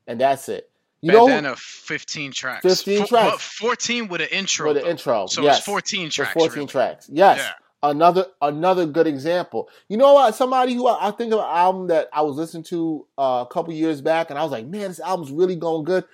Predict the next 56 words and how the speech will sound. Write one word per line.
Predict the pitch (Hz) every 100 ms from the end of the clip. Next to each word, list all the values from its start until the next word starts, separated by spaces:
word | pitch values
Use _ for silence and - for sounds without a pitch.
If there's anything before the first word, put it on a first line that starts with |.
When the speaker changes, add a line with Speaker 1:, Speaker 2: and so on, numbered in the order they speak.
| _
Speaker 1:
but | - 170
I |
was | 143
nervous | 151 190 190 175
about | 139 139 127
it | 123
at | 117
first. | 170 156 - _ _ _ -
Drake's | 147 214 339 403
last | 277 320 440
album, | 240 208 147 107 _ _ 180
the |
Scorpion | 180 233 285 294 226
album, | 185 139 143
which | 165 180
is | 143
double | 131 196 170
Speaker 2:
Oh, | 131
Speaker 1:
album, | 123 120
Speaker 2:
yeah. | 151
Speaker 1:
which, | 110 - _ -
which | 185
I | 254
just | 254 190
wish | 156
everybody | 170 143 127 123 113
in |
hip | 107 107
hop | 107 110
would | 104
just | 95
stop | - 92 -
trying. | 110 95 85 95
Like, | 107
there | 127
hasn't | 139 147 131
been | 120 120
a |
really | 107 127 120
good | 110 123 120
one | 110 104 - _ _
since, | - - 135 110 - - _ _ -
uh, | 139 120
Life | 127 123 120
After | - 113
Death. | 117 92
So | - 123
just, | 160 156
like, | 151 123
everybody, | 151 147 143 135 120
Speaker 2:
The |
double | 139 131
Speaker 1:
please, | 151
Speaker 2:
album? | 156 165 160 185 -
<laughs> | _ 247
Speaker 1:
yeah, | 123